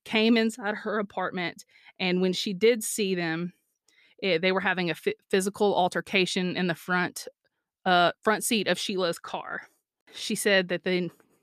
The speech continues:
I know I just said this, but that they never came inside her apartment, and then they left again. He left with Sheila and did not return until later that evening, which conflicts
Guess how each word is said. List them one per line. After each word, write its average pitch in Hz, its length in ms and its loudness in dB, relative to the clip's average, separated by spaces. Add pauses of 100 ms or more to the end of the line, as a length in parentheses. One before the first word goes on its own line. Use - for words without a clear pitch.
(180)
I 190 140 -8
know 185 140 2
I 175 100 2
just 185 160 -6
said 202 240 2
this, 170 200 0
but 170 420 0
that 190 160 -8
they 202 120 4
never 190 260 4
came 226 280 2
inside 220 340 0
her 226 160 0
apartment, 170 560 -6 (520)
and 180 320 0
then 196 460 4 (1400)
they 202 120 4
left 220 400 6
again. 170 500 -4 (280)
He 220 200 0
left 226 280 2
with 196 120 0
Sheila 196 520 0
and 185 180 -4
did 190 180 2
not 190 260 2
return 190 360 0
until 175 320 -2
later 180 320 -2
that 170 260 -4
evening, 175 540 -8 (1300)
which - 480 -6
conflicts - 840 -2